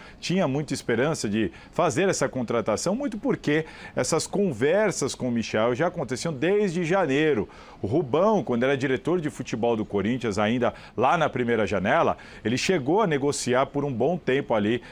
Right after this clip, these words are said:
a vinda do Michael pra cá, que acabou não dando certo porque ele não conseguiu se desligar lá do Al Hilal. E de novo o Corinthians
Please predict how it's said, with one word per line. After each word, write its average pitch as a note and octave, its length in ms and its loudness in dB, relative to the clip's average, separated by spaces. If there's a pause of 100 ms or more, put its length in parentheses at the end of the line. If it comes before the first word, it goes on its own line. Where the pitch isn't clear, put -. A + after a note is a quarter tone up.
(140)
a A#2+ 160 4
vinda B2 320 0
do A#2 80 -2
Michael A2+ 440 2
pra A#2 180 0
cá, D3+ 260 2
que C#3 120 -2
acabou B2 320 0
não B2 120 0
dando A#2 240 0
certo C3 380 -2
porque C#3+ 240 -4
ele C3 120 0
não C3+ 120 -2
conseguiu B2+ 400 -4
se B2+ 160 -6
desligar A2+ 460 0 (280)
lá B2 140 4
do A#2 160 2
Al A#2+ 160 4
Hilal. B2 200 2
E C#3+ 40 -2
de C#3 160 -2
novo C3 300 0
o - 20 -8
Corinthians A2+ 520 -2